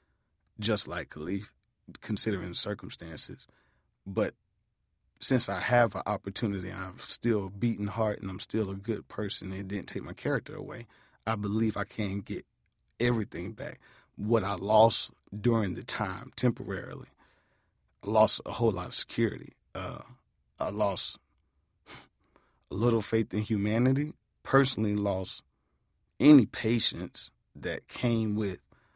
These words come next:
just being fair and balanced. Uh, I have no tolerance for it. And it's a paperwork trail for me that I have to live with. Regardless of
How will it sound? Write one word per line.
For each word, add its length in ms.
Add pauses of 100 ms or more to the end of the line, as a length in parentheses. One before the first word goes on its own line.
(120)
just 240
being 240
fair 420
and 160
balanced. 540
Uh, 220 (280)
I 120
have 220
no 200
tolerance 560
for 320
it. 100 (260)
And 100
it's 100
a 40
paperwork 680
trail 520 (340)
for 380
me 380 (380)
that 160
I 60
have 180
to 80
live 340
with. 180 (640)
Regardless 640
of 220